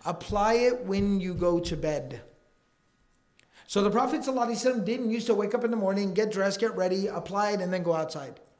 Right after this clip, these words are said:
But the Prophet sallallahu alaihi wasallam would apply it right before he went to bed. And then he would sleep, and then when he would wake up in the morning, what's the very first thing he would do? Make wudu.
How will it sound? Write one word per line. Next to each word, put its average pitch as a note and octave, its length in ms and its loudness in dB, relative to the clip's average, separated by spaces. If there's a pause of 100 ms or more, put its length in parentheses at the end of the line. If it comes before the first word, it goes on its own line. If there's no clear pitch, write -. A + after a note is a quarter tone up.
(520)
But G3 140 0
the A3 60 2
Prophet C4 320 2
sallallahu B3 260 -2
alaihi G#3+ 100 -6
wasallam B3+ 80 -2
would A3+ 120 4
apply G3 340 0
it C4+ 160 2
right A3+ 200 0
before A#3+ 280 -2
he G3+ 80 -2
went G#3+ 180 -2
to G3 80 -2
bed. E3+ 340 -4 (1400)
And G#3 140 4
then B3 120 8
he C4 80 8
would C4 180 0
sleep, C#4 420 0 (160)
and A3+ 100 2
then B3 120 4
when B3+ 80 4
he B3+ 60 4
would B3 160 0
wake C4+ 200 4
up B3+ 80 0
in A#3+ 80 4
the A#3 80 0
morning, A#3 280 0
what's A#3 180 0
the G#3+ 60 -2
very A3+ 160 2
first G#3+ 260 -4
thing A3+ 100 0
he G#3 60 -2
would F#3+ 140 0
do? F3 220 0 (1600)
Make F3 160 -2
wudu. G3+ 440 0